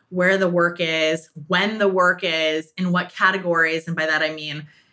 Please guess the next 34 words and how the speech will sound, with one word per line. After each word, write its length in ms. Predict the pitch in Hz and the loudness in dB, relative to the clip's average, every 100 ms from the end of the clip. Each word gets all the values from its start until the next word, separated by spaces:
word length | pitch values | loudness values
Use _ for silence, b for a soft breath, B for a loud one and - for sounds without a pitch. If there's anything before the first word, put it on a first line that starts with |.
| b | b
you 100 | 165 | -6
know, 180 | 143 143 | -4 -2
moving 720 | 190 202 226 190 170 143 147 | 0 2 0 0 -2 -2 -6
versus 540 | 156 170 170 175 160 165 | 0 0 0 -2 -2 0
mounting 300 | 180 180 180 | -2 0 0
versus 220 | 175 185 | -2 -2
packing, 480 | - 180 180 147 156 | 0 0 0 -8 -8
as 140 | 160 | -8
you 80 | 165 | -4
were 80 | 160 | -4
talking 380 | 175 175 196 175 | -2 -4 -4 -2
about 200 | 156 156 | 0 0
earlier, 360 | 175 175 165 | 0 0 0
versus 240 | 156 160 175 | 0 -4 -10
cleaning. 500 | - 208 196 165 151 b b b b | -14 -8 -6 -6 -10 b b b b
You 100 | 214 | -4
know, 140 | 196 180 | 0 0
what 360 | 185 180 202 | -2 -2 2
are 120 | 247 277 | 2 2
those 340 | 226 202 196 | 2 0 -2
things 220 | 208 208 | -4 -2
that 80 | 196 | 0
are 140 | 160 | -2
popular 540 | - 220 220 185 156 147 | -2 -2 0 0 0 0
in 180 | 165 170 | -2 -2
your 160 | 165 | -2
local 300 | 160 160 170 | -2 -4 -4
area? 380 | 170 170 180 147 - | -4 -2 -2 -4 -8
And 200 | - 185 | -4 -2
really 400 | 196 202 220 226 | 0 0 0 -2
try 240 | 226 214 185 | -2 -4 -2
to 80 | 175 | -2
help 360 | 175 190 180 | -2 -4 -4
taskers 680 | - 175 170 - 165 156 160 | -2 0 0 0 0 0 -2